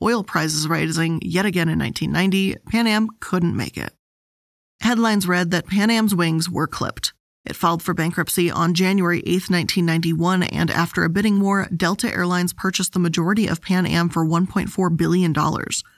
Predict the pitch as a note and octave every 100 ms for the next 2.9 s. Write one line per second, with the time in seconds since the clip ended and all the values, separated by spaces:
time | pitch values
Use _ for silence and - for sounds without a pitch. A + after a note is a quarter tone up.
0 | _ _ _ - - G3+ G3+ G#3 G3+ A3
1 | A3+ A#3 D3+ E3 F3 F#3 - - F3 -
2 | F#3+ F3+ - F3+ E3 F#3+ A3+ - -